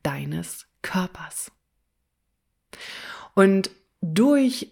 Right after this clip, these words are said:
Kontemplation, also zum Beispiel, und Kontemplation ist eine Kombination aus Meditation und eben die, ja, so eine Art von Beobachterhaltung oder Beobachterrolle einzunehmen,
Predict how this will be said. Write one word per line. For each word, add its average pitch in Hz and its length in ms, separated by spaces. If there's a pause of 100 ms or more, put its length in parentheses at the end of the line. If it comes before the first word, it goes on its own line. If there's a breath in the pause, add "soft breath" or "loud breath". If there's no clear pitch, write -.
Kontemplation, 185 1400 (540)
also 160 220
zum 151 220
Beispiel, 156 720
und 165 280
Kontemplation 165 920
ist - 400
eine 160 400
Kombination 170 1160
aus 156 440
Meditation 214 1120 (480 loud breath)
und 214 340
eben 190 560 (440)
die, 185 640 (300)
ja, 196 240
so 214 140
eine 175 260
Art 190 160
von 185 180
Beobachterhaltung 165 1080
oder 165 140
Beobachterrolle 165 840
einzunehmen, 165 880